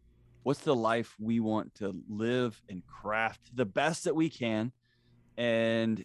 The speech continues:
if we're living through the Great Depres-, Depression, part two or three,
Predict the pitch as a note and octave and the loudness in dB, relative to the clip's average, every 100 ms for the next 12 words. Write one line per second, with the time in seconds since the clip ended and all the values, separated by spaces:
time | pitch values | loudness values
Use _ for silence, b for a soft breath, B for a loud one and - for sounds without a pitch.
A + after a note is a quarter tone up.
0 | - C3 D3 D3 C3 C#3 C#3+ - D3 C#3 | -4 0 4 4 4 4 2 0 0 2
1 | C3+ C3+ - C3+ A2 C3+ B2 - B2 B2+ | 2 0 0 0 2 0 0 0 2 2
2 | - - B2 B2 A#2+ C3+ C3+ B2+ C#3 - | -4 -6 -2 0 0 -2 -2 0 -2 0
3 | C3 C#3 - C3 D3 E3+ | 0 0 -2 -2 0 0